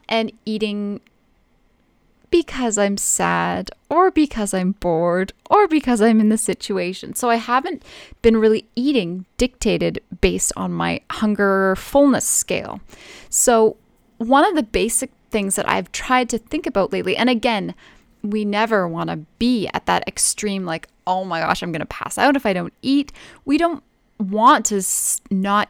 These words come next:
eat until we're starving. That's wrong. <laughs> That's not good. That's only gonna lead you to crash and binge on things that you don't wanna be eating. So the point of this talk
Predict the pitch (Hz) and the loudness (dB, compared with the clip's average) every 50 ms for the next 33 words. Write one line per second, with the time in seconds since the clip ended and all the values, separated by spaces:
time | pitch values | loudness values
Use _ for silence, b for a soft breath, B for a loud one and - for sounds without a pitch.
0 | _ - 196 233 240 196 - - - 185 185 196 185 170 165 160 170 - - - | _ -4 0 2 2 2 0 -2 -4 -4 -4 -4 -2 -2 -2 -2 -2 -2 -2 0
1 | - - 165 185 180 208 - - - - - - _ - 208 196 - - - - | 0 0 0 0 -2 -2 -4 -10 -12 -14 -16 -10 _ -2 -2 -2 -2 -4 -6 -6
2 | - - - 233 262 269 - - - - - 202 226 B B B B B B B | -6 -4 0 0 2 2 0 -2 -6 -10 -8 -6 -6 B B B B B B B
3 | B B B B B B - - 240 254 - - 254 233 208 - - 208 - - | B B B B B B 2 4 4 4 4 2 0 0 -2 -2 -6 -4 2 4
4 | 254 247 254 226 220 196 202 - - - 202 208 208 208 208 185 196 185 175 175 | 6 6 6 6 4 2 2 0 -4 -6 -6 -4 -4 -4 -6 -6 -8 -8 -8 -10
5 | 170 160 - 147 - - - - - - 285 262 247 247 247 - - 196 185 175 | -10 -12 -12 -14 -14 -14 -12 -8 -4 0 2 4 4 2 0 -2 -4 -6 -6 -4
6 | - 202 196 196 196 180 180 170 165 160 156 - - - - _ _ _ _ - | -2 -2 -2 0 -2 -2 -4 -6 -6 -8 -10 -10 -12 -14 -20 _ _ _ _ -20
7 | - - 226 208 196 185 190 175 - - - - - - - 185 208 233 - 277 | -8 -4 -2 -2 -2 -4 -6 -8 -6 -6 -6 -6 -6 -8 -8 -8 -8 -4 0 2
8 | 285 302 285 285 - - 226 202 - - _ _ _ _ _ _ _ - 262 _ | 4 4 4 2 2 2 2 0 0 -4 _ _ _ _ _ _ _ -20 -20 _
9 | - 269 - 285 302 262 - - - 339 339 311 - 214 208 185 190 214 202 208 | -18 -6 0 0 0 0 0 -2 0 0 0 0 0 -4 -6 -6 -4 -4 -4 -4
10 | - - - - - - - - - - 320 311 214 175 190 - - | -4 -6 -8 -8 -10 -12 -14 -12 -8 -2 0 0 0 0 -2 -6 -14